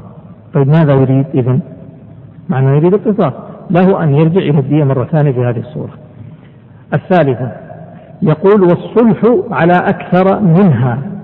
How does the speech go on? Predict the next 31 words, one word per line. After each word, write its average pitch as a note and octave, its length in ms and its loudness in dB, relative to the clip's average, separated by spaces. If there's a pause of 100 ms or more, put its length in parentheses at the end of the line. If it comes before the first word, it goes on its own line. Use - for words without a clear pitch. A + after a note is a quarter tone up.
(180)
على C#3 160 0
أكثر G3 380 -2
من G3+ 140 4
الدية. C#3 360 -2 (540)
إذن F3+ 240 4
له G3 260 4
أن F#3 60 4
يأخذ F#3 340 2
الدية، B2+ 340 -2 (440)
وله F3 420 2
أن E3+ 120 2
يأخذ F#3 420 0 (1040)
أكثر G#3 360 0
من D#3 160 4
الدية. C3 320 -6 (1600)
قال: F#3 220 2
"أريد G3 300 4
القصاص"، D3 460 -2 (680)
فقالوا G3+ 400 2
له: G#3 160 4
"نعطيك G3 380 2
الدية"، D#3 240 2
قال: A3 200 -2
"لا، G#3+ 100 0
ما A3+ 100 4
أريد D#3+ 260 2
الدية". A#2+ 380 -2
قالوا: F#3 240 4
"نعطيك F#3 520 0 (840)
ضعف G3 260 2
الدية"، C#3 360 0